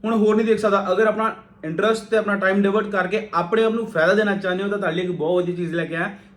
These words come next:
ਯਾਨੀ ਕਿ ਮੋਸਟਬੈਟ। ਮੋਸਟਬੈਟ ਦੇ ਉੱਪਰ ਬਥੇਰੀਆਂ ਗੇਮਸ ਹੈਗੀਆਂ, ਜਿਹਨੂੰ ਤੁਸੀਂ ਖੇਲ ਕੇ ਆਪਣਾ ਟਾਈਮ ਪਾਸ ਤਾਂ ਕਰ ਸਕਦੇ, ਨਾਲ ਦੇ ਨਾਲ ਤੁਸੀਂ ਵਧੀਆ ਵਿਨਿੰਗਸ ਵੀ ਕਰ ਸਕਦੇ ਹੋ। ਜਿੱਦਾਂ Book of Dead, Aviator, ਇੱਥੇ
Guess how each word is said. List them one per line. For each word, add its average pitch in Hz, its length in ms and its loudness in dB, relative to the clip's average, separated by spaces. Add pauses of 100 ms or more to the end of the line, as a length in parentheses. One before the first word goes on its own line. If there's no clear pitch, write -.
ਯਾਨੀ 165 180 0
ਕਿ 214 100 -2
ਮੋਸਟਬੈਟ। 165 520 0
ਮੋਸਟਬੈਟ 202 340 2
ਦੇ 233 60 4
ਉੱਪਰ 226 160 0
ਬਥੇਰੀਆਂ 151 600 -4
ਗੇਮਸ 156 340 -2
ਹੈਗੀਆਂ, 147 320 -4 (320)
ਜਿਹਨੂੰ 220 180 2
ਤੁਸੀਂ 208 180 -4
ਖੇਲ 202 160 0
ਕੇ 202 80 -2
ਆਪਣਾ 208 160 0
ਟਾਈਮ 180 260 -2
ਪਾਸ 185 200 -4
ਤਾਂ 208 100 -4
ਕਰ 175 180 -2
ਸਕਦੇ, 196 220 -2
ਨਾਲ 185 280 2
ਦੇ 196 60 -4
ਨਾਲ 202 160 0
ਤੁਸੀਂ 220 200 -4
ਵਧੀਆ 170 320 -2
ਵਿਨਿੰਗਸ 190 360 0
ਵੀ 208 60 -4
ਕਰ 180 180 -2
ਸਕਦੇ 147 280 -4
ਹੋ। 147 100 -6 (260)
ਜਿੱਦਾਂ 196 160 2
Book 202 180 -2
of 220 140 6
Dead, 190 400 2
Aviator, 190 300 2
ਇੱਥੇ 175 220 0